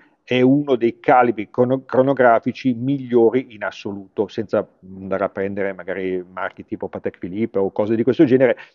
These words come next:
diciamo, stando su una fascia di alto mercato, s-, non altissimo mercato, questo è veramente a livello tecnico uno del, diciamo, dei cronografi, mm, migliori in assoluto,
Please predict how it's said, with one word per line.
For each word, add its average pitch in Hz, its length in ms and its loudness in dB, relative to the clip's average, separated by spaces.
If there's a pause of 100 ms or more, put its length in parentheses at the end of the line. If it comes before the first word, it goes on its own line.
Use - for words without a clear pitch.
(160)
diciamo, 117 300 0
stando 135 300 2
su - 180 -2
una 123 160 0
fascia 120 440 2
di 104 280 -8
alto 123 380 4
mercato, 127 480 4
s-, - 180 -20
non 135 320 0
altissimo 120 640 -2
mercato, 135 400 2
questo 110 220 -4
è 117 40 2
veramente 107 760 0
a 98 80 -4
livello 113 680 4 (480)
tecnico 131 720 2 (320)
uno 135 320 4
del, 110 680 2 (120)
diciamo, 110 280 -10
dei 110 120 0
cronografi, 123 840 0
mm, 107 480 -20 (100)
migliori 120 500 2
in 113 80 -4
assoluto, 113 640 -4